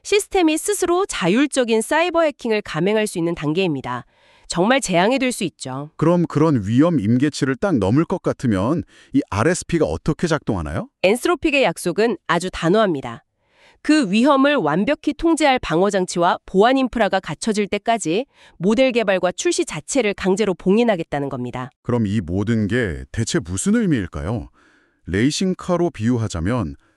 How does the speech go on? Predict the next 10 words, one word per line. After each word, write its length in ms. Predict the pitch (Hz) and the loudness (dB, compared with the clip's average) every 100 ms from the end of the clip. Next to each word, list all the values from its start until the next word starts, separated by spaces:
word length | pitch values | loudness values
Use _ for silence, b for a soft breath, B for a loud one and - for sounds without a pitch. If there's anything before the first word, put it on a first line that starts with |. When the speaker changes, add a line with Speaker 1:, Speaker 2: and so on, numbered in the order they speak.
| _ | _
Speaker 2:
차가 340 | - 208 202 | -6 -4 -2
시속 360 | 202 - 214 220 | -2 -4 -4 -2
오백 300 | 92 98 175 | -2 -2 -2
킬로미터로 520 | - 196 180 170 165 | -2 -2 -2 -2 -4
달릴 320 | 156 92 101 127 | -4 -2 -2 -2
수 160 | - | -2
있는 200 | 131 123 | 0 0
엄청난 580 | 76 90 113 180 170 170 | 0 -2 -2 0 0 0
엔진을 400 | 98 107 127 127 | 0 0 0 -2
만들었어도 960 | 85 76 90 127 - 90 78 73 76 | -4 -6 -4 -4 -6 -8 -8 -8 -10